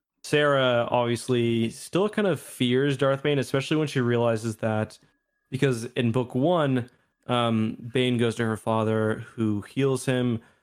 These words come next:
um, and then later he sends her away because he doesn't want Bane to hold her over his head again. Um,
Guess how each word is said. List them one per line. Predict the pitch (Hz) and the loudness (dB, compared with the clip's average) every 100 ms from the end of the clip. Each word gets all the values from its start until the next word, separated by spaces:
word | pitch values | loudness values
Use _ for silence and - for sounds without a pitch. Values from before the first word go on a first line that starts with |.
| _ - | _ -8
um, | 113 107 104 104 104 - _ _ _ | -2 0 0 -2 -4 -8 _ _ _
and | 120 113 | -4 -2
then | 107 107 113 | 0 0 0
later | 117 127 123 120 117 113 - _ | 2 2 2 2 2 0 -6 _
he | - 160 | -10 -6
sends | - 117 110 | -4 -2 -2
her | - 110 | -2 -2
away | 110 131 139 143 | 0 0 2 0
because | 123 117 110 | 0 -2 -2
he | 120 | 0
doesn't | 117 113 | 0 0
want | 113 113 104 | -2 -2 -2
Bane | 117 117 | -2 0
to | 110 | -2
hold | - 117 117 | -2 -2 -2
her | 113 113 | 0 0
over | 110 113 | 0 -2
his | 107 | -2
head | 135 | -2
again. | 131 123 120 117 - _ _ _ _ - | 0 0 0 -2 -6 _ _ _ _ -4
Um, | 113 107 101 101 98 | 0 0 0 0 -2